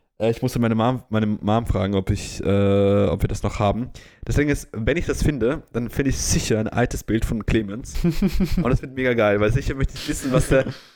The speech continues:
Speaker 1: Clemens zweitausendacht und zweitausendneun alles <laughs> gemacht hat und so,
Speaker 2: Oh,
Speaker 1: oder?
Speaker 2: ja.
Speaker 1: Was seine Hobbys waren oder was er an mich geschätzt hat.
Speaker 2: Hobbys, Star Wars spielen.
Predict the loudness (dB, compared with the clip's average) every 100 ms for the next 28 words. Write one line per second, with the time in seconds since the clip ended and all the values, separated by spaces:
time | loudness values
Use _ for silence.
0 | -2 0 2 0 2 0 0 -2 -4 -4
1 | -6 -4 -2 2 2 2 0 -4 -8 _
2 | _ _ -2 0 0 -2 -2 0 2 2
3 | 0 -2 -4 -2 -2 -2 -2 -2 2 4
4 | 6 6 6 4 2 0 2 2 4 4
5 | 2 2 0 2 2 2 2 4 2 -2
6 | -6 -6 0 2 4 4 2 -2 0 2
7 | 4 2 4 4 4 2 -2 0 2 4
8 | 4 2 -2 -2 0 0 0